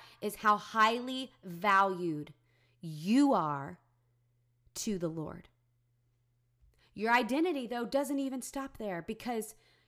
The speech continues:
your salvation ultimately reveals God's glory.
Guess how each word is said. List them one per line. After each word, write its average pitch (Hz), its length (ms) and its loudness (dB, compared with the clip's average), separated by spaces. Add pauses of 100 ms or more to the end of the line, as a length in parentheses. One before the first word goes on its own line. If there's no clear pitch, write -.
(120)
your 285 200 0
salvation 254 760 -2
ultimately 233 540 -2
reveals 208 480 -4
God's 180 420 -6
glory. 226 580 -4